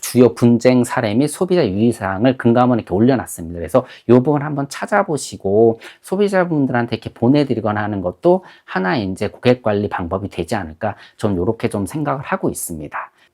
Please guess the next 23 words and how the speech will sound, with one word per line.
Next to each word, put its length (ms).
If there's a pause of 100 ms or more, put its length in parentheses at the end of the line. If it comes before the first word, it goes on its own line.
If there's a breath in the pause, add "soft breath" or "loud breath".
(120)
네, 220
마지막 420
기사입니다. 340
마지막 440
기사는요, 480
최근 320
동호회 380
활동을 500
하다가 320
다치신 500
분들이 320
보험금 400
청구를 400
했는데 520 (440)
지급이 380
거절되면서 840 (180 soft breath)
여기서 220
분쟁 400
사례가 500 (160 loud breath)
많아지고 600
있다는 360
그런 220
내용입니다. 680